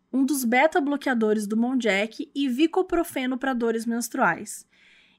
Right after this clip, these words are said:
Então, assim, foi estranho, porque acharam muito remédio, e ela usava tanto, né, tinha noventa frascos na casa dele,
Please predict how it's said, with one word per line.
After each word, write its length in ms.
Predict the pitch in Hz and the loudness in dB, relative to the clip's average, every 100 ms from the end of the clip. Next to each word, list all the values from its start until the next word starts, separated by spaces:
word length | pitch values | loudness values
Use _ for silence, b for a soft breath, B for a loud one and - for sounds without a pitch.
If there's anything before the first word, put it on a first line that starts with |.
| - | -2
Então, 200 | 311 453 | 4 4
assim, 220 | 453 247 | 4 2
foi 180 | 233 339 | 2 2
estranho, 400 | 370 302 220 208 | 2 0 0 0
porque 240 | 247 240 | -4 -2
acharam 540 | 277 285 - 311 415 330 | 0 2 4 4 4 2
muito 220 | 277 254 | -2 -2
remédio, 680 | 247 226 190 185 220 226 226 | 0 0 0 -2 -4 -8 -8
e 80 | 220 | -2
ela 140 | 226 240 | 0 2
usava 280 | 226 247 | 2 2
tanto, 380 | 311 233 220 226 | 0 0 0 -2
né, 100 | 202 | -4
tinha 160 | 208 214 | -4 -4
noventa 480 | 208 202 233 294 262 | -4 -4 -4 -4 -4
frascos 520 | 233 208 196 - 220 | 0 2 2 -2 -8
na 100 | 208 | -8
casa 260 | 226 220 | -6 -6
dele, 380 | 240 233 226 311 | -4 -2 -4 -6